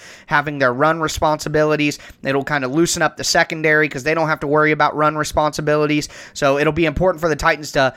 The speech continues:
stop the run and get the Saints in third and long to have a chance against this offense who, when they get in these third and short, third and manageable situations, they go to Michael Thomas, who has been the best wide receiver in the N F L for the last two seasons. This year, he's got a hundred and thirty-three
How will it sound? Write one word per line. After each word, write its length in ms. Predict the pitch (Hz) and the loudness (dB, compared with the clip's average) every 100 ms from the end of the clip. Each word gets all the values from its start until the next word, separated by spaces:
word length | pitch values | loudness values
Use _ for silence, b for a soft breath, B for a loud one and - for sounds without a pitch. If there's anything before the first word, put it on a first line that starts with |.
| B | B
stop 400 | - - 196 208 | -6 2 2 4
the 100 | 190 | 2
run 260 | 175 170 165 | 4 2 2
and 140 | 147 | -2
get 140 | 151 | -4
the 80 | 151 | -2
Saints 320 | 151 170 156 | -2 0 -2
in 160 | 156 135 | -4 -4
third 340 | - 151 151 147 | 0 2 2 0
and 260 | 131 127 | -2 0
long 360 | 131 143 139 123 | 2 4 4 0
to 100 | 135 | -4
have 180 | 139 165 | -2 -2
a 40 | |
chance 360 | 139 - 190 - | -2 -2 -2 -2
against 240 | 151 151 | -2 -2
this 180 | - 139 - | -2 -2 2
offense 500 | 175 208 151 143 - | 2 4 0 0 0
who, 160 | 160 B B | -2 B B
when 140 | - 165 | -2 0
they 100 | 156 | 0
get 260 | 139 180 - | 2 0 0
in 180 | 160 | -2
these 220 | 151 139 - | 0 0 0
third 300 | - 170 170 | 2 2 2
and 120 | 147 | -2
short, 420 | - 180 175 - - | 0 2 2 -2 -4
third 200 | - 175 | 2 2
and 100 | 165 | 2
manageable 460 | 151 160 170 151 147 | 0 0 0 -2 -2
situations, 680 | - 165 - 156 170 - 139 B B - | -2 -2 0 2 0 -2 -8 B B -4
they 120 | 147 | -4
go 380 | 135 160 170 180 | 0 2 4 2
to 180 | 180 | -2
Michael 500 | 151 139 147 151 156 | -6 -2 -2 -2 -4
Thomas, 460 | 147 - 143 135 120 | -2 0 0 0 -2
who 100 | 147 | -4
has 120 | 139 | -2
been 140 | 143 139 | -2 -2
the 80 | |
best 480 | 120 - 170 196 190 | -4 -4 0 2 2
wide 180 | 175 165 | 0 0
receiver 540 | 160 - 165 151 156 - | -2 -6 -4 -2 -4 -2
in 180 | 165 190 | -2 0
the 140 | 180 | 0
N 120 | 165 | 0
F 140 | 151 - | 0 2
L 160 | 139 | 0
for 140 | 135 139 | 0 -2
the 80 | |
last 340 | 131 147 170 - | 2 2 0 -2
two 140 | 165 | -8
seasons. 480 | 160 151 135 135 127 B B B | -6 -2 -2 -2 -6 B B B
This 240 | 147 185 - | -4 -2 0
year, 100 | 180 | -2
he's 100 | 151 | 2
got 140 | 170 | 0
a 40 | |
hundred 540 | 151 - 285 247 226 220 | 0 0 0 2 2 2
and 200 | 196 - | 0 0
thirty-three 760 | 240 220 208 - 247 233 220 | 4 4 2 -4 0 0 0